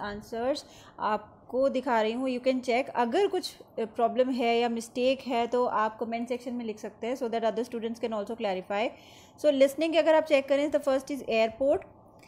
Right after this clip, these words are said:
conference center, printer, city, advance,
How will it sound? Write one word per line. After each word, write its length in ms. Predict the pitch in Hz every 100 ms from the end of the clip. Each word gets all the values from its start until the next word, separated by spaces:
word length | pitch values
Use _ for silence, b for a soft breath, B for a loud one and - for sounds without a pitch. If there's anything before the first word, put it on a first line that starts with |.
| B B -
conference 400 | 247 240 285 277 269
center, 400 | 240 226 262 330 - - - - -
printer, 420 | 233 226 220 262 311 349 - - -
city, 260 | 254 - 269 320 - - 214
advance, 500 | 214 214 233 311